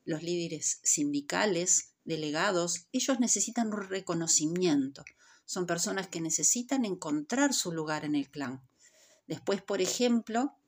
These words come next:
están los que necesitan que el clan se comunique, porque no han logrado hablarse como, como se necesita.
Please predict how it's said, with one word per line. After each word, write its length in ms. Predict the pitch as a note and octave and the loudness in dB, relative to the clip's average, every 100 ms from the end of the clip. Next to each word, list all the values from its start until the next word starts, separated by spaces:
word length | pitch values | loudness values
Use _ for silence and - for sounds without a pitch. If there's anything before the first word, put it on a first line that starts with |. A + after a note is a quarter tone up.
| _ _ _ _ _ _ - - - | _ _ _ _ _ _ -20 -14 -4
están 600 | F#3 - F#3 F#3+ G3+ - | -4 -2 0 0 -2 -4
los 200 | F#3 F3+ | -2 -2
que 140 | F3+ F3+ | -2 0
necesitan 760 | F3 - D#3+ - G#3 A3 G#3 | 2 2 2 2 0 -2 -2
que 100 | G3 | -2
el 140 | E3 D3 | -4 -2
clan 260 | F#3 F#3+ | -2 0
se 200 | F#3+ F3+ | 0 0
comunique, 760 | E3+ E3 F3 A3+ B3+ - C#3+ - _ - - _ | -2 -2 2 4 4 4 -6 -6 _ -20 -20 _
porque 280 | A3+ A3 A#3+ | -4 0 4
no 280 | B3 C#4+ C#4 | 8 8 10
han 200 | C#4 C4+ | 8 8
logrado 440 | A3+ A3+ B3+ B3 | 6 2 2 2
hablarse 800 | G3+ A3 B3+ F3+ - F#3+ F#3 A#3+ _ _ _ _ _ - | 2 2 2 4 4 4 0 -6 _ _ _ _ _ -6
como, 480 | E3 D#3 D#3 D3 - | -4 -2 -4 -4 -6
como 260 | - D3+ - | -4 -4 -2
se 180 | - D#3 | -4 -2
necesita. 720 | E3 - - C5 - - | 0 4 4 4 0 -8